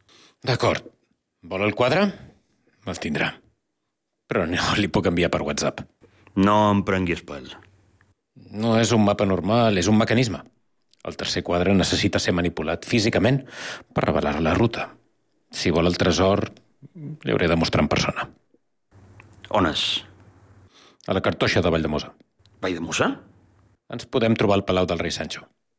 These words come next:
Speaker 1: En quaranta minuts. Vostè i jo. I vingui amb la Núria.
Speaker 2: No, no. Ella es queda al vaixell com a garantia.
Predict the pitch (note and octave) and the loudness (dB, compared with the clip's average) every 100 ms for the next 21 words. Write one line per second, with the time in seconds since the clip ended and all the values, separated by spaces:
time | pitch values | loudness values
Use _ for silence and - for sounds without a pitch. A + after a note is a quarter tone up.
0 | _ _ _ - F2+ G2 G#2+ B2 A2 C2 | _ _ _ -12 -2 0 2 2 0 -2
1 | - - _ _ _ _ _ _ _ _ | -10 -12 _ _ _ _ _ _ _ _
2 | - - - G#2 G#2 G#2+ F2+ F2 - _ | -14 -12 -4 0 2 2 2 -2 -6 _
3 | _ _ _ _ _ _ _ _ D3 A#2 | _ _ _ _ _ _ _ _ -6 -2
4 | G2+ F2+ E2 D#2 C2+ - - - _ _ | 0 0 0 -2 -4 -6 -8 -18 _ _
5 | - A2 A2 G2 E2+ D#2+ C#2 - _ _ | -4 0 2 2 0 -6 -12 -20 _ _
6 | B2+ C3 B2 A#2 A2 G#2 - A#2+ B2+ A#2 | 0 2 2 2 2 2 0 2 2 2
7 | A2 F#2+ D#2+ D2+ - - | -2 -2 -6 -10 -16 -20